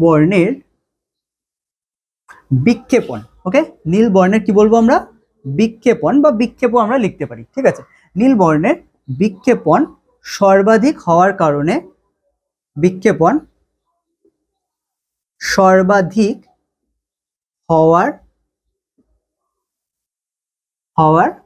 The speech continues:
কারণে দিনের বেলা, দিনের বেলায় আকাশকে নীল দেখায়, ঠিক আছে? দিনের বেলা আকাশকে নীল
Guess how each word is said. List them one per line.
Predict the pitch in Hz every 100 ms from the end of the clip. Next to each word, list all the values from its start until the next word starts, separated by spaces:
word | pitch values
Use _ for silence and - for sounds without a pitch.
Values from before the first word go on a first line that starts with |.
| _ _ _ _ _ _ _ _ _ _
কারণে | 202 214 185 143 156 311 - - _ _ _ _ _
দিনের | 131 185 240 247 160
বেলা, | 131 170 302 - _ _ _ _ _ _ _ _ _ _ _ _ 147
দিনের | 131 170 185 226 208
বেলায় | 143 123 156 302 - _ _ _ _ _ _ _ _ _ _ _ _ _ _ _ _ _ _ _ _ _ _ _ -
আকাশকে | 143 160 165 - 285 170
নীল | 165 196 131
দেখায়, | 104 123 - _
ঠিক | - 208
আছে? | 220 320 - _ _ _ 131
দিনের | 151 170 175
বেলা | 180 208 330 - _ _ _ _ _ _ _
আকাশকে | 139 139 175 175 - 196 294 - _ _ _ _ _ _ -
নীল | 147 156 190